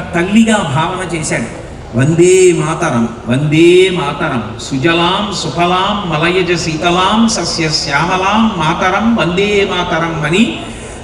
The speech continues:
తల్లిగా కీర్తించాడు. భూమాదేవి అంటాం, భూదేవి తల్లి. మనకి ఈ భూమి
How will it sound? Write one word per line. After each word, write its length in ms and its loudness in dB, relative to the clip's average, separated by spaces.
తల్లిగా 440 2
కీర్తించాడు. 800 -2
భూమాదేవి 1200 0
అంటాం, 380 -2
భూదేవి 840 0
తల్లి. 600 0
మనకి 280 -4
ఈ 220 -2
భూమి 640 0